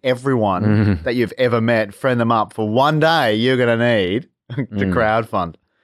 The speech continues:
Speaker 2: There is actually, if you are looking to crowdfund, there is an amazing podcast that comes out of the U S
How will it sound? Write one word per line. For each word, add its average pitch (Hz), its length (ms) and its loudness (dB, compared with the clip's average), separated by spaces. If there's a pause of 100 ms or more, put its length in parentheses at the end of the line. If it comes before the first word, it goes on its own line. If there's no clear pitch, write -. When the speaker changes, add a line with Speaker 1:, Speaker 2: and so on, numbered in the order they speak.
(760)
Speaker 2:
There 104 100 2
is 123 140 2
actually, 98 600 0 (840)
if 98 160 -6
you 101 140 2
are 98 180 4
looking 101 540 -2
to - 120 -16
crowdfund, 87 680 -6 (160)
there 87 200 -2
is 85 140 -4 (100)
an 87 120 -8
amazing 90 1040 -4 (960)
podcast - 800 -8 (140)
that - 160 -8
comes 85 260 -6
out 85 140 -2
of 78 100 -8
the 82 100 -14
U 85 240 -2
S - 400 -8